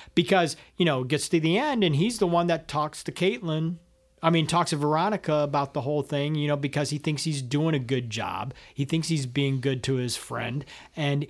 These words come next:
he does love his friend. Um, and for the most part, he's a pretty good friend if you, he's your friend. But if he, he has to choose to be your friend. So the idea that, and, and Dante wants to be friends and be good for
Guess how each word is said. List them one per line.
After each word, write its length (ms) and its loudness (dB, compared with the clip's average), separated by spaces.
he 160 4
does 400 4
love 320 4
his 240 2
friend. 500 -4
Um, 300 0
and 340 0
for 140 0
the 60 4
most 220 2
part, 160 0
he's 200 0
a 40 -20
pretty 220 0
good 240 0
friend 520 0
if 200 -2
you, 80 0
he's 320 0
your 140 2
friend. 340 -2
But 140 0
if 120 -2
he, 200 -6
he 240 2
has 200 4
to 100 -12
choose 480 2
to 80 0
be 80 0
your 140 0
friend. 260 -2
So 80 0
the 140 4
idea 340 4
that, 340 2
and, 340 0
and 400 0
Dante 440 2
wants 400 0
to 100 -6
be 180 -2
friends 640 -4
and 240 -4
be 100 -2
good 300 -2
for 180 -8